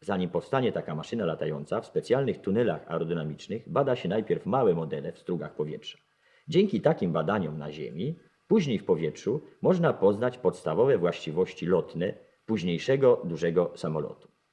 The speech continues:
Samolot okazał się doskonałym środkiem transportu wojska i sprzętu bojowego.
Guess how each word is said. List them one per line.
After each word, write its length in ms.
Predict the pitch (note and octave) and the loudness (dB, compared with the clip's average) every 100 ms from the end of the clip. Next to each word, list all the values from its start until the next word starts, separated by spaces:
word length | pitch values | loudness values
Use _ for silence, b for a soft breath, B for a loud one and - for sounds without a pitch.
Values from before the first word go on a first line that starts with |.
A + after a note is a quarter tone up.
| _ b b b b b b | _ b b b b b b
Samolot 440 | - B2 G3+ G#3 G3+ | 0 6 8 8 8
okazał 380 | A2+ C#3 D3+ | 4 6 4
się 100 | - | 4
doskonałym 520 | G2+ F#2 F#2+ G2 A#2 F#2+ | 2 2 2 4 2 4
środkiem 360 | F#2+ F#2+ F#2+ | 2 2 0
transportu 720 | F2 E2 - E2 E2+ F2+ F#2 - | -2 -4 0 -2 0 -2 -2 -4
wojska 480 | E2+ F2 - - G2 | 0 0 0 -2 -2
i 120 | - | -4
sprzętu 360 | - E2 D#2+ | -6 -6 -4
bojowego. 440 | D#2+ E2 D2+ - | 0 0 0 -6